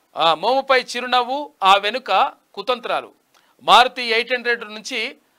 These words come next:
రోల్స్, ఆ, రాయల్ కారులో తిరిగేంత స్థాయికి ఎదిగిండంట సుధీర్. పేదలపై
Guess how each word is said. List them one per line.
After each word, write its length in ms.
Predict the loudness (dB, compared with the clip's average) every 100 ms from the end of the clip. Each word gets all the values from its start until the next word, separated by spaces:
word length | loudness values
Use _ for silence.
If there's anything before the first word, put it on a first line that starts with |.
| _ -16
రోల్స్, 680 | -2 4 4 2 -8 -8 -8 -10 -2
ఆ, 320 | 2 4 4
రాయల్ 300 | 4 2 0
కారులో 420 | -4 -4 -4 -8
తిరిగేంత 460 | -8 -8 -8 -8 -10
స్థాయికి 420 | -4 -2 -2 -6
ఎదిగిండంట 480 | -12 -10 -8 -6 -8
సుధీర్. 320 | -10 -10 -10 -14 _ _ _ _ _ _ 0
పేదలపై 680 | 2 4 2 2 0 0